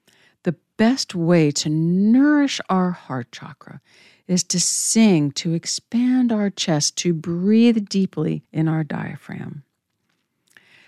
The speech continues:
This chakra, as we all, I am sure, have experienced,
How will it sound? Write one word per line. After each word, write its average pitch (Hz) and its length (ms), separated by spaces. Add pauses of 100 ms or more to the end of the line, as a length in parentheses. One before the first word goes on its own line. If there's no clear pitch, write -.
(180)
This 226 340
chakra, 190 880
as 151 240
we 196 420
all, 180 400
I 170 100
am 170 120
sure, 190 320
have 220 180
experienced, 117 880